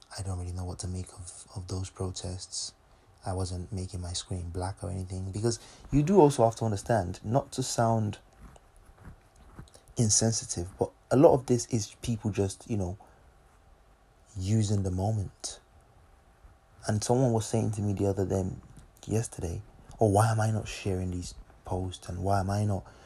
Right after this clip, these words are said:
you know," it's almost like I don't care about it. And I'm like, "Well, unlike you guys, I didn't just realize this issue yesterday. I'm not a Johnny come lately."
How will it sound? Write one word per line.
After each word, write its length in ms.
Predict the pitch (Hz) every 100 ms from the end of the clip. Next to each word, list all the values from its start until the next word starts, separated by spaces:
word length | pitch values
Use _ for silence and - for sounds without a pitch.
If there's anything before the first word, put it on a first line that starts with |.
| -
you 100 | -
know," 260 | 92 87 87 - - _ -
it's 80 | 92
almost 220 | 101 98
like 100 | 90
I 60 | 85
don't 180 | 92 90
care 220 | 104 107
about 260 | 92 82 85
it. 80 | -
And 80 | 107
I'm 120 | 110
like, 200 | 107 101 - - -
"Well, 280 | 113 104 - - -
unlike 400 | 131 160 117 -
you 100 | 127
guys, 500 | 123 - - - - - - _ _ _ _ _ _ _ _ - -
I 120 | 113
didn't 200 | 123 127
just 180 | 117 95
realize 440 | 95 107 98 95
this 200 | - 92
issue 180 | 95 92
yesterday. 600 | 90 92 110 - - - - - _ _ _ _ _ -
I'm 140 | 104 120
not 140 | 120
a 40 |
Johnny 280 | 101 107 104
come 220 | - 98
lately." 340 | 90 107 101